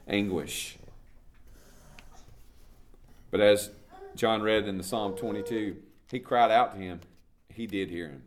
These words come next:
It's not that the Father didn't hear. He heard.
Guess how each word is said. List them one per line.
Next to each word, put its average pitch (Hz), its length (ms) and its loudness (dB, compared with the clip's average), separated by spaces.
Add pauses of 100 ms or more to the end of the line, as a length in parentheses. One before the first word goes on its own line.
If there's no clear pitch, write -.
(920)
It's 87 160 -10
not 95 220 0
that 92 120 0
the - 60 -12
Father 85 400 4 (240)
didn't 80 220 -2
hear. 82 380 -4 (680)
He 104 140 -6
heard. 95 500 0